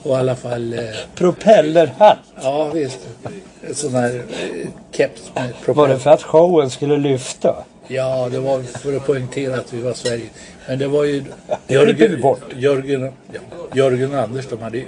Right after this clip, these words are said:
Speaker 1: vi hade kortbyxor på. De
Speaker 2: Ja,
Speaker 1: hade
Speaker 2: ja.
Speaker 1: ludna ben, för de, de var ju
Speaker 2: Kortbyxor, det var ju lite A C D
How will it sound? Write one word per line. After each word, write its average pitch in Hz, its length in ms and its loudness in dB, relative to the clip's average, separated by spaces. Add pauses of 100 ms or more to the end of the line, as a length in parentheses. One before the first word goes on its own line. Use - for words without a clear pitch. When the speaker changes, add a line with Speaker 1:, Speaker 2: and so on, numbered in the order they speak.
Speaker 1:
vi 117 140 -6
hade 123 180 -4
kortbyxor 131 640 -10
på. - 100 -16
De - 560 -12
Speaker 2:
Ja, 113 140 -2
Speaker 1:
hade 143 140 2
Speaker 2:
ja. 143 100 2
Speaker 1:
ludna 127 460 -2
ben, 139 260 -4 (100)
för 107 80 -12
de, 120 140 -4 (960)
de 117 120 -2
var 120 180 0
ju 117 180 0 (120)
Speaker 2:
Kortbyxor, 127 580 -2
det 113 80 -2
var 107 120 -2
ju 165 60 2
lite 214 260 2 (120)
A 165 40 0
C 170 160 0
D 143 120 0